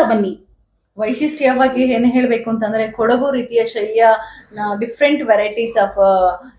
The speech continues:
Speaker 2: jewellers ನ ಸಿಗುತ್ತೆ. ಅದರಲ್ಲಿ ನಾವು ಮುಳಿಯಾ ಜುವೆಲ್ಲರ್ಸ್ ನ ಸ್ಯಾಟಿಸ್ಫೈಡ್ ಕಸ್ಟಮರ್ಸ್ ಅಂತ ಹೇಳ್ಕೊಳ್ಳೋದಕ್ಕೆ ತುಂಬಾ ಇಷ್ಟಪಡ್ತೀನಿ.
Speaker 1: ಹೆಮ್ಮೆ ಪಡ್ತೀನಿ.
Speaker 2: ಹೆಮ್ಮೆ ಇದೆ ನಮಗೂ ಕೂಡ. ನೀವು ಕೂಡ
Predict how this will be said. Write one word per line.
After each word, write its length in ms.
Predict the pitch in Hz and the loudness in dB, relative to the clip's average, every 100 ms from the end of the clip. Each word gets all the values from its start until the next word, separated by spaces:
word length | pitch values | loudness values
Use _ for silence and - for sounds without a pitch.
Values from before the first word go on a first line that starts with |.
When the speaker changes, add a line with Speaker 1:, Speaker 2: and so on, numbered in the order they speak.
| 202 | -2
Speaker 2:
jewellers 540 | 220 226 226 226 214 | 0 2 0 -2 -8
ನ 60 | 208 | -6
ಸಿಗುತ್ತೆ. 800 | 214 202 202 202 208 202 _ - | -6 -4 -4 -2 -4 -6 _ -2
ಅದರಲ್ಲಿ 340 | 202 226 233 | 0 2 2
ನಾವು 260 | 226 214 220 | 0 2 0
ಮುಳಿಯಾ 300 | 202 214 233 | 0 2 2
ಜುವೆಲ್ಲರ್ಸ್ 480 | 233 247 214 202 220 | 2 0 0 -4 -6
ನ 60 | 214 208 | -6 -4
ಸ್ಯಾಟಿಸ್ಫೈಡ್ 560 | 202 196 247 - 233 226 | -6 -6 -8 -6 -4 -4
ಕಸ್ಟಮರ್ಸ್ 440 | 202 - 214 208 | -8 -10 -10 -8
ಅಂತ 160 | 208 190 | -8 -8
ಹೇಳ್ಕೊಳ್ಳೋದಕ್ಕೆ 680 | 190 190 190 196 196 190 202 | -6 -6 -6 -6 -4 -4 -8
ತುಂಬಾ 260 | 196 202 208 | -8 -2 -2
ಇಷ್ಟಪಡ್ತೀನಿ. 720 | 202 208 196 208 208 214 226 | 0 -4 -2 -4 -4 -4 0
Speaker 1:
ಹೆಮ್ಮೆ 240 | 247 285 | 2 4
ಪಡ್ತೀನಿ. 420 | 359 339 - - 226 | 4 2 -2 -4 -2
Speaker 2:
ಹೆಮ್ಮೆ 260 | 233 226 | 0 0
ಇದೆ 360 | 226 220 226 226 | -2 -4 -4 -4
ನಮಗೂ 380 | 214 202 208 233 | -6 -10 -8 -6
ಕೂಡ. 180 | 214 220 208 | 0 0 2
ನೀವು 320 | 240 294 311 | 0 0 -2
ಕೂಡ 160 | 262 | 2